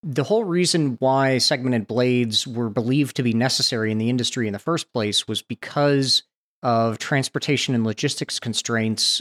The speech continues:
uh, bridges and tunnels that have, you know, like, your four point three meter, uh, height restriction. And so that was kind of the impetus for, you know, Gamesa doing that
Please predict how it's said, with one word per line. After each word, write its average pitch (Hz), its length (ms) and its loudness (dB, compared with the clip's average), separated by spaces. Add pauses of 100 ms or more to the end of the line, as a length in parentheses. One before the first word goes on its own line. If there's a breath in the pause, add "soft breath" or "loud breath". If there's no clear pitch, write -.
uh, 151 100 -12
bridges 127 440 -2
and 110 100 -2
tunnels 127 600 0 (300)
that 127 100 0
have, 123 500 -2
you 131 100 4
know, 113 160 4
like, 110 280 -2
your 120 60 -2
four 123 280 -2
point 120 260 -4
three 123 260 -2
meter, 113 760 0 (180)
uh, 104 480 -4
height 165 260 -4
restriction. - 580 -8 (500)
And 120 180 2
so 123 880 2 (180)
that 160 480 -2
was 143 300 2
kind 139 220 0
of 123 260 -2
the 120 120 0
impetus 143 560 0 (160)
for, 117 760 0
you 143 80 -4
know, 113 80 -2
Gamesa 113 640 0
doing 117 720 2
that 110 300 0